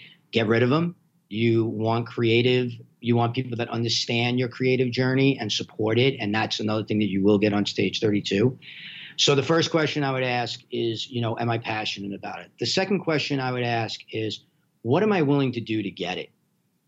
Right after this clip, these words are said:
Okay. What am I willing to sacrifice? Can I, am I really truly serious about it to the point where, you know, I was gonna binge watch, you know, Mindhunter tonight, but, you know, instead I'm gonna put pen to paper, or I'm gonna storyboard my movie, or I'm gonna,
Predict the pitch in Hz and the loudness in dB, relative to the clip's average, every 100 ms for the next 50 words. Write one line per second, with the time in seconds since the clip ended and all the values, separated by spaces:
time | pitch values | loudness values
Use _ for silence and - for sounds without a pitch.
0 | _ 107 90 104 104 107 135 156 151 147 | _ -12 -6 -4 -2 0 2 4 4 4
1 | 139 117 - 127 117 117 113 107 87 78 | 2 -2 -4 -2 -2 -4 -10 -10 -12 -12
2 | - - _ _ _ - - 139 143 139 | -14 -16 _ _ _ -10 -4 0 0 0
3 | 135 127 - 135 135 131 175 180 170 - | -2 -6 -8 -6 -4 -2 0 0 -2 -2
4 | 156 131 - 143 143 139 113 117 117 113 | -2 -2 -4 -2 0 0 -2 -2 0 0
5 | 107 110 - 127 123 120 113 113 110 107 | -4 -10 -8 -4 -4 -2 -2 0 0 0
6 | 113 110 110 107 127 110 127 131 123 113 | 0 0 0 0 0 0 2 2 2 2
7 | 120 117 110 - - _ _ _ _ - | 2 2 -2 -6 -12 _ _ _ _ -6
8 | 117 113 107 104 120 135 113 113 113 107 | -2 0 -2 0 0 0 -2 -4 -6 -10
9 | 107 107 104 104 120 110 110 110 98 - | -8 -8 -6 -8 -8 -6 -6 -6 -4 -2
10 | - 127 120 113 110 110 110 113 110 113 | 0 0 2 0 -2 -10 -12 -10 -6 -6
11 | 107 - 110 104 113 107 104 107 101 - | -6 -4 -4 -2 -2 -2 -2 -2 -2 0
12 | 117 110 104 113 104 107 107 113 107 110 | 2 2 4 2 2 2 2 2 4 4
13 | 107 107 101 107 | 6 4 2 -2